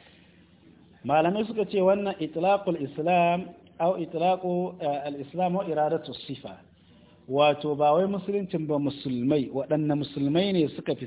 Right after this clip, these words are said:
samun falala a wajen Allah subhanahu wa ta'ala? Me ya mutum zai ya fi samun falala da lada a wajen Allah?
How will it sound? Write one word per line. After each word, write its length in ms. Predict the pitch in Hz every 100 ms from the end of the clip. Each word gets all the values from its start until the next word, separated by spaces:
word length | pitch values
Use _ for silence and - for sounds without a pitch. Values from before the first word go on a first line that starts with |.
| -
samun 340 | 160 156 123 113
falala 380 | 165 160 156 160
a 80 | 127
wajen 180 | 127 131
Allah 320 | 143 147 131 -
subhanahu 340 | 123 135 123 120
wa 60 |
ta'ala? 480 | 117 - 120 107 95 - - - - - 139
Me 340 | 156 160 226
ya 80 | 202
mutum 380 | 160 - 185 160
zai 220 | 170 156
ya 60 | 131
fi 120 | 135 -
samun 340 | 170 170 139 117
falala 420 | 156 151 151 151
da 120 | 127 117
lada 460 | 131 131 127 110 117
a 60 |
wajen 240 | 120 127 135 135
Allah? 320 | 131 101